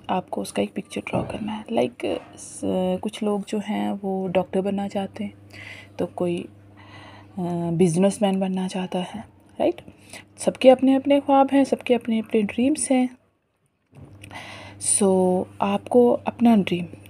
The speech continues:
या फिर आपका जो एम है लाइफ में, जो आपको बनना है, आपको यहाँ पे ड्रॉ करके बताना है। ओके, you have to do it on your notebook। Now, come to the reading part. First, let's have a look, uh, what this chapter is all about.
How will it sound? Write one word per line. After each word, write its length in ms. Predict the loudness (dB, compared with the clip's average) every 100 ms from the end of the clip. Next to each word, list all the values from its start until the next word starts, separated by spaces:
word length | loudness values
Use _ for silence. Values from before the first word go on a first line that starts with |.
| -10
या 240 | -4 -4
फिर 180 | -2 -4 -4
आपका 260 | -6 -6
जो 120 | -8 -4
एम 180 | -2 -2
है 120 | -4 -6
लाइफ 200 | -6 -6 -4
में, 120 | -2
जो 120 | 2
आपको 220 | 2 2 -2
बनना 260 | 0 -2
है, 160 | -4 -6
आपको 280 | -6 -4 -4
यहाँ 260 | -2 -4
पे 120 | -4
ड्रॉ 220 | -4 -4 -6
करके 320 | -8 -4 -2
बताना 380 | -2 -2 -6 -8
है। 200 | -8 -8
ओके, 260 | -2 -2 -4 -16 -16 -12 -4
you 100 | -2
have 200 | 2 2
to 80 | 4
do 140 | 2
it 160 | 2 -2
on 120 | 0
your 160 | -2 -2
notebook। 420 | -4 -6 -8 -10 -16 -18 -20 -20 -20 -18 -14 -10 -10 -4
Now, 100 | -4 -4 -8 -20 -16 -4
come 180 | -4 -2
to 100 | -2
the 200 | 0 0 -2 -10 -4
reading 340 | -4 -4 -4
part. 240 | -4 -8 -2
First, 280 | 0 2 0
let's 300 | 0 0 0
have 240 | -4 -2 0
a 220 | 0 -2 _ _ _ _ _ _ -20 -20 -20 -20 -20 -20 -20 -20 -20 -12 0
look, 480 | 4 4 2 -4 0
uh, 360 | 2 4 2 2
what 240 | 2 2
this 140 | 0 0
chapter 300 | -2 0 0
is 140 | 2
all 180 | 2 0
about. 300 | -2 -4 -4